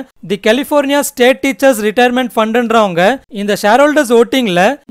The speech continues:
யாசிர் அல் ருமையானோட அப்பாயின்ட்மெண்ட்டுக்கு against-ஆ வோட் பண்ண போறதா அப்டேட் பண்ணிருக்காங்க. And இப்படி இந்த அப்பாயின்ட்மெண்ட்டுக்கு against-ஆ வோட் பண்றதுக்கான காரணமா என்ன சொல்லிருக்காங்கன்னா, இந்த யாசிர் அல் ருமியான்ன்றவரு சவுதி அரேபியாவோட பப்ளிக் இன்வெஸ்ட்மெண்ட் ஃபண்டோட கவர்னரா இருக்காரு. And அதே போல சவுதி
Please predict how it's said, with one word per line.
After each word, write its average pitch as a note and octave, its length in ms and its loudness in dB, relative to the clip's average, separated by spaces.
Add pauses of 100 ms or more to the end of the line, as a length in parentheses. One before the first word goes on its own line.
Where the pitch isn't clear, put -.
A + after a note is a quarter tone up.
யாசிர் C4+ 420 0
அல் A3 160 0
ருமையானோட C4 480 2
அப்பாயின்ட்மெண்ட்டுக்கு A#3+ 640 -2
against-ஆ G#3+ 440 0
வோட் G#3+ 160 -4
பண்ண G3+ 180 0
போறதா F#3 260 0
அப்டேட் F3 220 -6
பண்ணிருக்காங்க. C#3 480 -8 (460)
And G#3 140 -4
இப்படி G#3 200 -2
இந்த G#3 120 2
அப்பாயின்ட்மெண்ட்டுக்கு C#4 640 0
against-ஆ B3 400 0
வோட் A3+ 180 0
பண்றதுக்கான A3 440 -2 (120)
காரணமா B3 400 0
என்ன A3+ 200 -2
சொல்லிருக்காங்கன்னா, A3 580 0 (400)
இந்த G3+ 140 -4 (100)
யாசிர் C4 440 0
அல் G#3+ 180 0
ருமியான்ன்றவரு A#3 800 0 (360)
சவுதி B3 400 0
அரேபியாவோட B3 540 2 (180)
பப்ளிக் G#3+ 420 -2
இன்வெஸ்ட்மெண்ட் A#3+ 500 -2
ஃபண்டோட A3 420 2 (100)
கவர்னரா A3+ 460 2
இருக்காரு. G#3+ 360 2 (360)
And A#3+ 140 -2
அதே C4+ 180 0
போல C4 200 0
சவுதி A#3+ 240 4